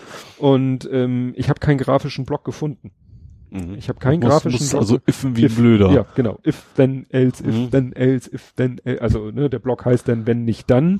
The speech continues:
Speaker 2: Ja.
Speaker 1: Und dann mussten wir immer für den nächsten Fall den nächsten und dann wanderte das Ding natürlich immer weiter rüber. Und ich hab ein Codebeispiel gefunden mit einem Switch Case für das Ding,
Speaker 2: Ja.
Speaker 1: aber das ist der C,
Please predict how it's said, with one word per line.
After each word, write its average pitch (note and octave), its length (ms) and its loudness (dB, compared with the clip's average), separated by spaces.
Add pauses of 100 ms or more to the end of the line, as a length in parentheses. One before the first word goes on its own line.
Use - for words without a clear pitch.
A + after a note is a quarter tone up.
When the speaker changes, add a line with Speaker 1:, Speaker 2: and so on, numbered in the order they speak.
Speaker 2:
Ja. A2 300 0
Speaker 1:
Und B2 80 -4
dann A#2+ 100 2
mussten C3 320 -2
wir B2+ 80 0
immer A#2+ 380 2 (220)
für B2 160 -8
den A#2+ 120 -2
nächsten C3 380 0
Fall C3 200 0
den A2 140 -2
nächsten C#3+ 320 -2
und A#2+ 140 -6
dann A#2 260 -8 (380)
wanderte B2+ 340 4
das A#2 180 -2
Ding B2+ 200 -2
natürlich A#2 260 -8
immer A#2+ 160 -6
weiter A2+ 240 -4
rüber. B2+ 220 -4
Und A2+ 80 -2
ich A#2 100 0
hab C#3 140 0
ein B2+ 160 -6 (260)
Codebeispiel E3+ 880 0 (180)
gefunden E3 600 -4
mit D3 200 -4
einem D#3 80 -8
Switch - 300 -8
Case D#3 420 0
für D#3+ 140 -6
das - 180 -4
Ding, A2 180 4
Speaker 2:
Ja. C#3+ 60 -2
Speaker 1:
aber C#3 120 0
das C3+ 120 -6
ist D3+ 140 -4
der C3 140 2
C, C#3 160 -2